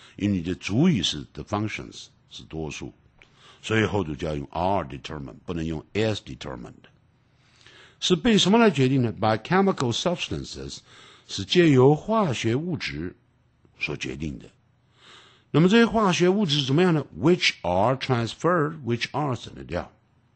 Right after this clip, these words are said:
所传播的。From a bee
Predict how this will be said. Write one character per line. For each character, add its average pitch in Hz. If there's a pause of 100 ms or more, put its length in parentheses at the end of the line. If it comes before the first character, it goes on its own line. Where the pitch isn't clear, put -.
(640)
所 90 (160)
传 76
播 85
的。 65 (640)
From 101
a 87
bee 127